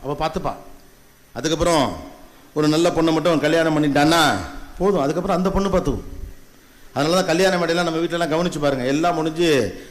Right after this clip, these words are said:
மேடையில ஆணும் பெண்ணும் மட்டும் நிற்கிறப்ப அந்த பொண்ணோட அம்மா, அந்த பையனோட அம்மா மேடையில ஏறி இந்த பரிசெல்லாம் கொடுத்து முடிச்ச பிறகு போய் ம-, மருமக கையை பிடிச்சி சொல்லுவாங்க, "இந்தாப்பா,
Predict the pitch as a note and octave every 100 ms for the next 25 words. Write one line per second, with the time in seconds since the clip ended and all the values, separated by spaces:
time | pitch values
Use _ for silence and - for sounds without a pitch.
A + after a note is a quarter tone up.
0 | - D#3+ F3 D#3+ D3 D#3 E3+ D3+ D#3+ D#3+
1 | D3 E3 D3+ D#3 D3+ E3+ D#3+ C#3+ D3+ E3+
2 | D3 D3 D3 C#3 C3+ D#3 F3 D3 D#3 D#3+
3 | D3+ D#3 D3+ C#3+ D#3 E3+ A#2 - - -
4 | - - - - D3 C#3 D#3+ E3 F3+ D#3
5 | D3+ E3 D3 D3 E3 D#3+ D3+ D3 D#3 C#3+
6 | E3 E3+ D3+ C#3+ D#3+ D3 C#3+ D3+ D#3+ A#2+
7 | F#2 - C#3+ D#3 C#3+ D#3+ D3+ - - -
8 | C#3 C#3+